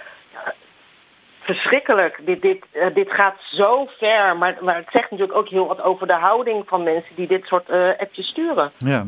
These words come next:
Speaker 2: en hoe is toen het idee ontstaan van een demonstratie?
Speaker 1: Nou, eigenlijk heel spontaan, eh, van, "Ja, maar we, we moeten echt iets doen. We moeten echt ook laten zien, eh, hoe boos we zijn. Maar we moeten ook gewoon, eh,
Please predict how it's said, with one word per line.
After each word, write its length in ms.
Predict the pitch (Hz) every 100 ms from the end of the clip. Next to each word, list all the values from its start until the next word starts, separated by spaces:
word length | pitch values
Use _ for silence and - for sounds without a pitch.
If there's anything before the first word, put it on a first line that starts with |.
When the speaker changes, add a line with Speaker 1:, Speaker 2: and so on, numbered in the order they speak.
| 131
Speaker 2:
en 100 | 135
hoe 120 | 160
is 100 | 156
toen 200 | 175 175
het 140 | 170
idee 280 | 180 170 170
ontstaan 360 | 147 - 160 143
van 120 | 151
een 100 | 147
demonstratie? 720 | 151 147 - 175 156 113 - _ _ _ - - -
Speaker 1:
Nou, 160 | 214 -
eigenlijk 380 | 330 349 262 240
heel 180 | 262
spontaan, 680 | - 185 175 - 247 208 190 -
eh, 580 | 190 190 196 185 185 180
van, 140 | 190 190
"Ja, 100 | 165
maar 200 | 175 160
we, 100 | 175 -
we 120 | 180
moeten 400 | 185 214 208 -
echt 200 | 208 -
iets 180 | 190 -
doen. 160 | 285
We 60 | 240
moeten 260 | 208 -
echt 260 | - 262 -
ook 160 | 214 202
laten 360 | 175 175 180 190
zien, 300 | 330 311 -
eh, 280 | 214 208 190
hoe 240 | 180 202 202
boos 440 | 202 208 208 -
we 100 | 180
zijn. 260 | - 139 185
Maar 140 | 247
we 80 | 247
moeten 240 | 220 202 190
ook 200 | 190 -
gewoon, 280 | 180 180
eh, 200 | 165 175